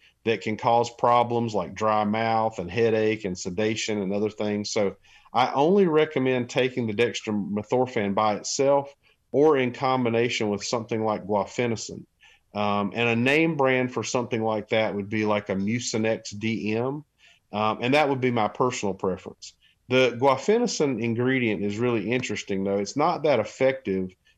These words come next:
uh, but in some studies, the guaifenesin has been shown to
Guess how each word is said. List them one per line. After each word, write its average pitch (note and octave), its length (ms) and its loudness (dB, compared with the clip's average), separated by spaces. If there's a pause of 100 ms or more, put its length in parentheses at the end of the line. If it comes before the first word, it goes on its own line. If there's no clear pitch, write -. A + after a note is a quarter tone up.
(120)
uh, G2 220 -2
but B2 180 2
in A#2 140 2
some F#3+ 320 0
studies, C#3 560 0
the A2+ 80 -2
guaifenesin A2 720 0
has G#2 100 -2
been A2+ 180 -2
shown A#2 360 0
to G#2 80 -4